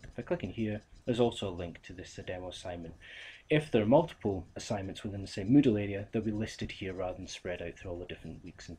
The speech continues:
topics. Um, but anyway, I'm gonna go back into my training area and go down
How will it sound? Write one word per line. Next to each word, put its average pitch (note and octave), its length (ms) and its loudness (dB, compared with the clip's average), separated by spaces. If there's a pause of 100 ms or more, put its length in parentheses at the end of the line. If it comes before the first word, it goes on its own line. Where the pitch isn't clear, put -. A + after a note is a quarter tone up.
topics. - 580 -6 (760)
Um, A#2 480 0 (240)
but - 140 -10 (120)
anyway, F#2+ 280 -16
I'm - 100 -4
gonna F#2 140 -10
go F#2 100 -12
back F#2+ 340 -8
into F#2 540 -8 (240)
my F2 120 -8
training A2 440 -6
area A2 380 -4 (240)
and F2+ 340 -10 (340)
go F#2 120 -8
down F2 240 -6